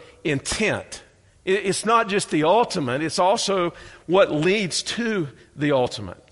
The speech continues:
And John wrote in First John chapter three and verse four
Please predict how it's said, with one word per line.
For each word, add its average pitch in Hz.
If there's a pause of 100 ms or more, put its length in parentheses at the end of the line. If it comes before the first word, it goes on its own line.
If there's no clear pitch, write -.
(180)
And 151
John 202
wrote 143
in 135
First 180
John 156
chapter 143
three 170
and 156
verse 143
four 208